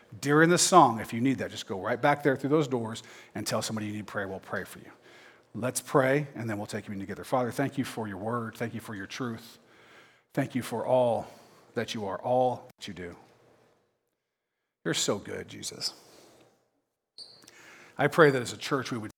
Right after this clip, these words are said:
stay strong in our commitment to love you first, to love your law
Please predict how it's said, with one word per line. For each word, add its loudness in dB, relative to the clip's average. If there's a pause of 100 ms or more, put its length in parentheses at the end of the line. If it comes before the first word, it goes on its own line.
stay -2
strong -4 (1120)
in -2
our 0
commitment -6
to -6
love -6
you -8
first, -10 (1600)
to -4
love -2
your -8 (320)
law -4